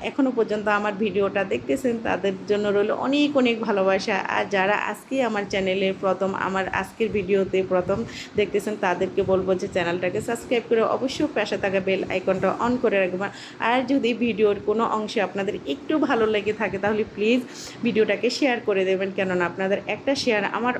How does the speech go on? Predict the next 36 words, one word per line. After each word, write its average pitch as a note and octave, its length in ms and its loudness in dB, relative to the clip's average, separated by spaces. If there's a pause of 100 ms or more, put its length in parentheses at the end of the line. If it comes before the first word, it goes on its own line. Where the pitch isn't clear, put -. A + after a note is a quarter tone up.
(160)
অসংখ্য C#4 440 2 (180)
আপু G#3 200 0 (200)
এবং G#3 120 0 (140)
ভাইয়াদের F#3+ 440 2
কাছে G3 180 0 (100)
পৌঁছে C4 340 0
যাবে F#3 240 2 (480)
এবং G3+ 160 -2 (880)
হয়তো A3+ 260 2
বা A3+ 120 6
আমার A3 140 2 (120)
এই C4 140 4
ভিডিও A3 220 4 (100)
থেকে G#3+ 160 -2 (120)
তারা G3 160 4 (120)
কোনো G#3 200 0
না F#3+ 60 2 (100)
কোনো G3+ 200 0
কিছু A#3 160 -2 (120)
শিখতে C#4+ 340 2
পারবে। E3 260 4 (380)
তো G3 60 0 (200)
এই C4 140 4
তো D4 60 4 (180)
কথা A3+ 260 2
বলতে A#3+ 260 2
বলতে A#3+ 160 0 (100)
কিন্তু A3+ 180 -4 (160)
আমি G#3+ 120 -2 (120)
এখানে A#3 260 2
কিন্তু B3 160 0 (100)
লেবু F#3+ 200 4 (100)
আমি A3 180 2
কেটে G3 280 2
নিলাম। F#3+ 260 2 (340)
আর G3+ 80 0